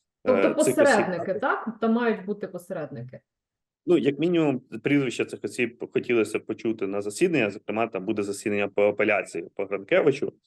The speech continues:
Speaker 1: е, двадцять п'ятого числа вона призначена. І там якісь деталі будуть відомі. Але щодо арешту майна, е,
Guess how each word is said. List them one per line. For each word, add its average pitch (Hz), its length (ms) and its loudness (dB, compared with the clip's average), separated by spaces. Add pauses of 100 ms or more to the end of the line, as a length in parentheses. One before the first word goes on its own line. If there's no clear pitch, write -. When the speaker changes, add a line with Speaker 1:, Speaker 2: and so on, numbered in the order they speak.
(300)
Speaker 1:
е, 95 280 2
двадцять 104 380 -2
п'ятого 101 300 0
числа 95 320 -4
вона 87 180 -6
призначена. 92 640 -8
І 110 300 4 (300)
там 117 180 2
якісь 107 220 2
деталі 104 360 0
будуть 107 300 -2
відомі. 170 340 4
Але 127 500 4
щодо 131 260 -2
арешту 170 460 0
майна, 123 520 -2
е, 104 380 -2